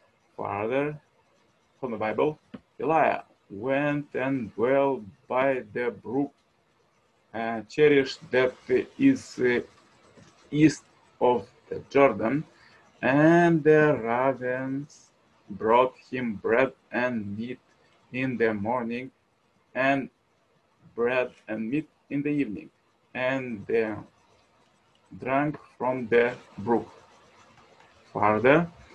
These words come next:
thus I have, um, heard on a certain occasion the Exalted One was saying near, uh, Uruvela, on the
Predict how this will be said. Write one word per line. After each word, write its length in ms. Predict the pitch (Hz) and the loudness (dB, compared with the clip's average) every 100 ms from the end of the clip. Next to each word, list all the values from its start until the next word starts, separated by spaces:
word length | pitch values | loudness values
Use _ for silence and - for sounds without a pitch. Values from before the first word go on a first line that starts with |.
| _ - | _ -10
thus 360 | 101 127 147 147 | 2 4 4 2
I 260 | 120 117 113 | 4 6 4
have, 560 | 101 139 135 135 113 | 4 8 8 8 4
um, 540 | 123 120 117 113 107 101 - | 2 4 2 2 -4 -4 2
heard 380 | 151 156 135 - _ - _ - | 4 4 0 -12 _ -20 _ -4
on 160 | 131 | -2
a 80 | 120 | -2
certain 300 | - 147 147 | 0 0 2
occasion 340 | 131 139 135 | 2 2 2
the 220 | 123 120 - - _ _ - | 0 -2 -4 -18 _ _ -4
Exalted 720 | 117 107 - 123 139 123 113 | -4 -4 0 2 2 0 -4
One 520 | 98 104 117 147 160 - | -2 0 2 2 -2 -4
was 360 | 110 131 135 | -2 0 -2
saying 540 | - 143 139 135 135 117 _ _ - | -2 0 4 2 0 -6 _ _ -12
near, 680 | 110 131 131 123 120 120 | -8 -2 0 0 2 2
uh, 40 | - _ _ | 0 _ _
Uruvela, 600 | 120 120 113 123 123 107 - _ _ - | -6 -2 0 0 0 0 -6 _ _ -8
on 480 | 113 123 131 131 113 | -4 -2 -2 -4 -6
the 380 | 120 120 117 | -2 0 0